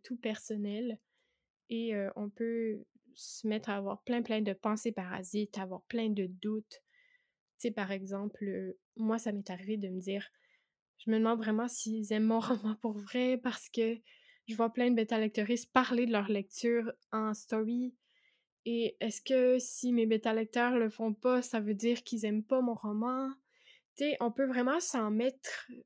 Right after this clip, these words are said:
plein la tête, des doutes, euh, complètement infondés.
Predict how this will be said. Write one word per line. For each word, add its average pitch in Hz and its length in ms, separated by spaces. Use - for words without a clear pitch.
plein 294 180
la 247 160
tête, 233 460
des 226 180
doutes, 240 360
euh, 180 280
complètement 277 480
infondés. 226 720